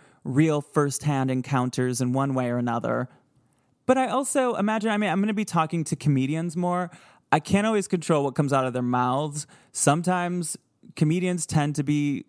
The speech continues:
cynical. Um, sometimes people tell me that they listen to this stuff with their kids. I,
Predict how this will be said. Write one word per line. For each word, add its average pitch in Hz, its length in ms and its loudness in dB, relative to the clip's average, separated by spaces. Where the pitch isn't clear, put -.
cynical. 151 1000 -2
Um, 131 760 -2
sometimes 139 540 0
people 135 240 0
tell 143 180 0
me 139 100 -2
that 127 160 -2
they 131 120 -2
listen 131 320 -2
to 131 40 0
this 131 160 -2
stuff 139 240 0
with 127 120 0
their 117 120 0
kids. 143 600 -2
I, - 60 -8